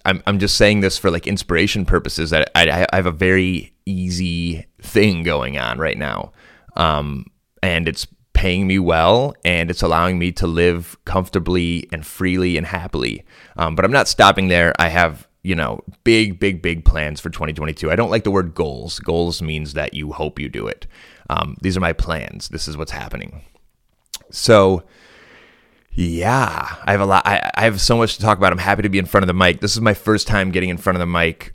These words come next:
um, in my new house. Alone anyway, that is. I did a podcast with John Kilmer from the Y N K podcast, and I did a podcast with Justin Lovato, which is a fucking epic podcast. You need, guys, if you haven't listened or, or watched it yet, the, uh,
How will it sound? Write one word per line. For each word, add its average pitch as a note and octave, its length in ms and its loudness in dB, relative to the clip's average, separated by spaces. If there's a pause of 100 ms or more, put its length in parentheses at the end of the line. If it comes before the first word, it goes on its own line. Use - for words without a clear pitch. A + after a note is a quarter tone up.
um, B1+ 560 -6 (880)
in F2 460 -2 (380)
my F2 80 -2
new F2+ 140 -2
house. - 560 -2 (120)
Alone A2+ 420 2
anyway, F2 340 0
that E2+ 120 0
is. E2+ 140 -2
I F2 60 0
did F#2+ 140 0
a F#2 40 -2
podcast F2+ 640 2
with D#2+ 120 -6
John E2+ 320 -2
Kilmer D#2+ 760 -2
from D#2+ 300 -2
the D#2 160 -2
Y D#2 240 -2
N E2 140 -4
K D#2+ 260 2
podcast, D2+ 840 -2
and D#2 140 -4
I D#2 80 -4
did D2+ 180 -4
a D2 40 -4
podcast D#2 560 -2
with D2 140 -10 (200)
Justin D2+ 340 -4
Lovato, C2+ 580 -6 (220)
which - 180 -4
is - 140 -6 (220)
a - 40 -18 (200)
fucking - 400 -4
epic D#2 300 -6
podcast. D2+ 580 -4
You E2 60 -6
need, D#2 200 -4
guys, - 160 -10 (300)
if - 80 -8
you G#2+ 60 4
haven't F#2+ 240 2
listened F#2 340 2
or, E2+ 140 4
or E2+ 180 4
watched D#2+ 340 -2
it - 100 -2
yet, D#2 240 2
the, D#2 400 -4
uh, D#2+ 220 -4